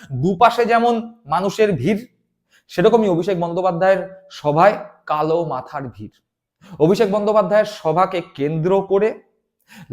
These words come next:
হাজার হাজার লাখ লাখ মানুষজনের সমাগম হয়েছে উত্তরবঙ্গে। ফলে উত্তরবঙ্গ যা বিজেপির শক্ত ঘাঁটি, সেখানে তৃণমূল কংগ্রেস যে নিজেদের সংগঠন আরো বেশি শক্ত করে তুলেছে,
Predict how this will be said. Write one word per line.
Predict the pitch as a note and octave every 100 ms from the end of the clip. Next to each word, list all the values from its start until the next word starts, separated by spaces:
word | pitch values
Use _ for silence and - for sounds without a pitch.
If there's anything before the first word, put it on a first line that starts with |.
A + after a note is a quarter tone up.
| A#2 A#2+ B2+
হাজার | D3 D3+ F#3 F#3
হাজার | D#3 E3 F#3 F#3
লাখ | C3 C#3 D3+
লাখ | E3 E3+ C#3
মানুষজনের | B2+ C#3+ D3+ B2+ D#3+
সমাগম | F3 - A#2 C3 C#3
হয়েছে | B2 C3+
উত্তরবঙ্গে। | D#3 - - G2 G#2 A2+
ফলে | F#3 G#3+
উত্তরবঙ্গ | G3+ - G3+ G#3+ A3
যা | A3
বিজেপির | G3+ E3+ F3+ F#3+
শক্ত | - D3+ G3+
ঘাঁটি, | E3+ D#3 F3
সেখানে | D#3+ F3 F#3 F3+ - _
তৃণমূল | C#3+ D#3 A3 B3+
কংগ্রেস | A3+ A#3 A#3+ A#3+
যে | G3+
নিজেদের | G#3+ G#3 A3 A#3 E3+
সংগঠন | - E3+ F#3+ G#3+ G3 A#2+ - _ _ _ -
আরো | A#2 D#3
বেশি | G#3 A#3 A#3
শক্ত | A3 -
করে | A3 E3+ F#3+ A3
তুলেছে, | A3 A3 - C3 D#3 -